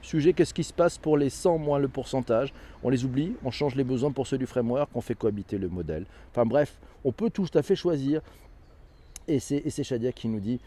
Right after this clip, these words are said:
c'est surtout la, non, c'est, alors c'est, c'est, pardon, c'est la marmotte qui nous dit, c'est surtout la disposition des équipes, la taille, et cetera, qui vont déterminer le, le sujet. Voilà, et c'est, enfin, c'est,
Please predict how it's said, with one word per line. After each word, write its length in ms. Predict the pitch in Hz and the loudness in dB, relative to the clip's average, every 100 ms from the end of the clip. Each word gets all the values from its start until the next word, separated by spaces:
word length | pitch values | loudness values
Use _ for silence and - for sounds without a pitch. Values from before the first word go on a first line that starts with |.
| - - | -18 -4
c'est 100 | 147 | -4
surtout 320 | - 160 - | -2 -4 0
la, 140 | 143 117 | 0 0
non, 260 | - 147 | -2 -4
c'est, 240 | - 127 127 | -2 -2 -2
alors 180 | 117 | -4
c'est, 200 | 101 - | -4 -10
c'est, 260 | - 113 104 | -2 -2 -2
pardon, 220 | - 80 | -4 -8
c'est 140 | 82 123 | -6 -4
la 80 | 135 | -2
marmotte 280 | 120 131 | 0 -2
qui 120 | - 113 | -2 -4
nous 40 | |
dit, 120 | 127 | -4
c'est 100 | - | -6
surtout 240 | 127 156 165 | -8 -4 -2
la 60 | |
disposition 500 | 131 - 143 135 143 | -2 -4 -4 -4 -4
des 200 | 139 123 | -2 -2
équipes, 260 | 131 135 120 | -4 -6 -6
la 80 | 113 | -4
taille, 420 | - 135 147 156 - - - | 0 0 0 -2 -10 -20 -10
et 60 | 131 | -6
cetera, 420 | 147 123 127 151 | -6 -2 -2 -2
qui 160 | - 113 | -2 -6
vont 200 | 185 262 | -4 -4
déterminer 720 | 127 - 147 135 127 135 170 - - - | -6 -2 -2 0 0 0 -2 -8 -20 -8
le, 720 | 120 139 139 135 127 127 123 127 | 0 4 6 8 6 6 4 2
le 160 | 143 | 0
sujet. 380 | 131 143 101 104 | 0 -4 -4 -4
Voilà, 220 | 110 104 | 0 0
et 40 | 120 | 0
c'est, 160 | - 117 | 0 0
enfin, 180 | 127 117 | 0 -2
c'est, 220 | - 123 | -2 -2